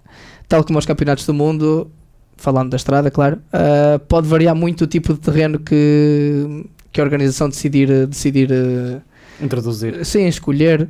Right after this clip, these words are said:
Speaker 1: Ah, e se for uma corrida demasiado dura, nunca vou ter hipótese, mas também existem anos em que são mais fáceis. Então, dependendo de, das circunstâncias de jogos futuros ou de campeonatos do mundo de estrada futuros,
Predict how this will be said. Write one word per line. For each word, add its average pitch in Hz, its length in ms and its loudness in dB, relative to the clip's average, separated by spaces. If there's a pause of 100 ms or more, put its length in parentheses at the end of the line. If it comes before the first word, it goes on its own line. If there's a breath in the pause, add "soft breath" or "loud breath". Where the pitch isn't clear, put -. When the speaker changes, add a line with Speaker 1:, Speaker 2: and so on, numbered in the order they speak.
Speaker 1:
Ah, 143 800 0
e 135 80 -2
se - 100 -8
for 135 100 -2
uma 135 120 0
corrida 135 280 -2
demasiado 139 400 0
dura, 147 240 2
nunca 143 200 -2
vou 139 140 0
ter 147 140 -2
hipótese, 151 400 -2
mas 135 100 0
também 147 240 0
existem 147 420 0
anos 156 280 0
em 156 100 0
que - 140 -14
são 151 160 -2
mais 147 160 0
fáceis. 147 420 -4 (420 loud breath)
Então, 147 480 -2 (220)
dependendo 160 580 0
de, 156 920 2 (280)
das 156 220 0
circunstâncias 165 840 -2 (380 loud breath)
de 147 120 -2
jogos 139 260 0
futuros 160 480 0
ou 147 60 2
de 131 60 -2
campeonatos 139 420 -2
do 156 100 -4
mundo 139 200 -2
de 139 80 -12
estrada 139 320 0
futuros, 151 520 -2